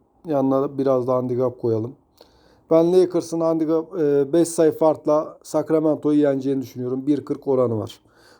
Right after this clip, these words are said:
Bugün ben bu karşılaşmayı tek maç olarak değerlendireceğim. Şimdi gelelim arkadaşlar kombin kuponuma.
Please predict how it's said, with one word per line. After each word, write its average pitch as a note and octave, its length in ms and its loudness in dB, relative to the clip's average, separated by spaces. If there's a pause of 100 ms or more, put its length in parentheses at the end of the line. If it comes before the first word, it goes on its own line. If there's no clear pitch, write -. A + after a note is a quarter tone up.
(100)
Bugün F3 280 4
ben E3+ 160 4
bu E3 80 -2
karşılaşmayı D3+ 680 -2
tek D3 240 -6
maç C#3+ 200 -6
olarak C#3 360 0
değerlendireceğim. C3+ 680 0 (440)
Şimdi G#3+ 320 -2
gelelim G3 360 4
arkadaşlar E3 600 -2
kombin E3 420 -2
kuponuma. G#2+ 560 -8